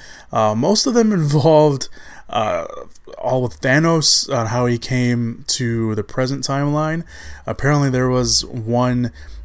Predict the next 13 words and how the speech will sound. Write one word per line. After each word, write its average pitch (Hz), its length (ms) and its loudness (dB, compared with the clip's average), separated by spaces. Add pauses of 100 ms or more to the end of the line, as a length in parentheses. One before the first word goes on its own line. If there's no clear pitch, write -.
(100)
where 113 640 2
he 117 640 -2
apparently 123 600 0
carries 120 720 2 (480)
the 113 500 -2
head 139 480 4 (100)
of 127 200 0
Steve 123 340 2
Rogers 123 600 2 (360)
to 127 640 2
mock 123 640 2
and 120 160 0
intimidate 123 640 4